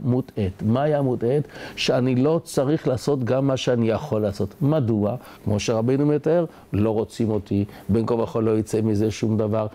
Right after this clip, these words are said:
שברוך הוא לא פונה אליי ואינו רוצה כלל בעבודתי, ואני רואה שלא הולך ועוד יותר גרוע". זה המס-, המסקנות האלה מביאים, "אם ככה אני כבר לא עושה כלום, בשביל מה לעשות?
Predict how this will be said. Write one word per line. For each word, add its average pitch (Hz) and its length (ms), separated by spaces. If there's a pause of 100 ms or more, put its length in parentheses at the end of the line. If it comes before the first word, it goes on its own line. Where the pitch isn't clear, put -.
(140)
שברוך 135 280
הוא 127 160
לא 120 180
פונה 113 240
אליי 107 360
ואינו 123 320
רוצה 120 300
כלל 113 240
בעבודתי, 110 580 (300)
ואני 165 240
רואה 170 280
שלא 135 260
הולך 160 320
ועוד 139 300
יותר 170 180
גרוע". 165 200 (240)
זה 175 300
המס-, 175 360
המסקנות 143 720
האלה 165 320
מביאים, 151 500
"אם 185 60
ככה 175 240
אני 175 140
כבר 180 120
לא 175 80
עושה 165 280
כלום, 175 280
בשביל 143 200
מה 160 100
לעשות? 160 360